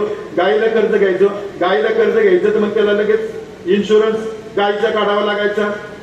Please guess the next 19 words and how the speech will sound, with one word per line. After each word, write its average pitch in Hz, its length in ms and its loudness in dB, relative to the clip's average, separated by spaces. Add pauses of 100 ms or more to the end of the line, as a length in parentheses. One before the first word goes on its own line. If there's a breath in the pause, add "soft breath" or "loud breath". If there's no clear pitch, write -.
(140)
पाईपलाईन 214 420 0
करायचं 208 380 0
म्हटलं 196 260 2
तर 208 100 2
त्याला 208 180 2
आपल्याला 208 300 2
जीएसटी 202 420 4
भरावा 196 280 2
लागायचा. 202 560 0 (180)
म्हणून 196 180 2
बळीराजाचं 214 720 4
साडेसात 214 560 0
लाख 185 180 0
रुपयापर्यंत 185 580 2
बळीराजाची 185 680 4
योजना, 180 240 4
कशालाही 240 420 0
कर्ज 226 360 2
घ्या, - 120 0